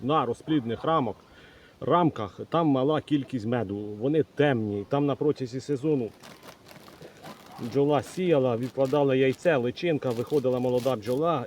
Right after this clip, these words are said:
і соти темніють. Вони взиму такі темні, ну, їх не бажано пускати. Тобто розплідні рамки, на яких був розплід, нам потрібно взиму забрати.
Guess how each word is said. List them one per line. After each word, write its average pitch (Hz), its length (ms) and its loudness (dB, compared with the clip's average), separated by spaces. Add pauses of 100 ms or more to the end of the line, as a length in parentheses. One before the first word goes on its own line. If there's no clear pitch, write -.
(100)
і 165 180 -4
соти 156 460 -2
темніють. 127 840 -2
Вони 127 280 0
взиму 123 380 0
такі 120 260 -6
темні, 151 320 2
ну, 117 240 -2 (140)
їх 143 220 -6
не 123 120 -2
бажано 123 360 -2
пускати. - 480 -12
Тобто 202 300 4
розплідні 143 460 0
рамки, 160 340 0
на 123 120 -2
яких - 480 -4 (220)
був 139 180 4
розплід, 113 400 -2
нам 143 180 0
потрібно 120 460 -4
взиму 123 300 0
забрати. 117 420 -4